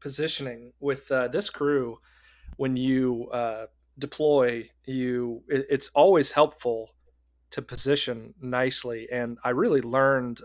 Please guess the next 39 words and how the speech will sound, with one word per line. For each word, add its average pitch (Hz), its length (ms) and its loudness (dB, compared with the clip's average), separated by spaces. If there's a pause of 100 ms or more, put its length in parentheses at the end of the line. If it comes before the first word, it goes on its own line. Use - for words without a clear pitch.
a 123 60 -2
lot 120 640 -2
with 123 200 -4
this 123 180 -8
last 120 240 -6
game 127 160 -4
that 117 180 -10
we 117 60 -14
played 117 400 -6 (420)
when 127 140 -2
it - 100 -8
came 175 360 -4
to 131 120 -6
positioning 117 840 -10
and 117 380 -8
Gibson, 143 520 -2 (600)
um, 120 240 -2
which 123 160 -6
I 123 80 0
think - 180 -2
I 131 80 2
mentioned 127 600 -4
during 127 240 0
the 113 40 -10
game. 117 600 0
I 123 60 0
wanted 120 280 -4
to 110 60 -14
say 135 280 2
this, 117 540 -8 (360)
but 123 120 0
I 143 180 6
put 151 580 2 (260)
all 143 240 4
my 170 160 -2
pieces 143 420 -4
in 131 120 0
the 123 60 -4
middle 147 560 0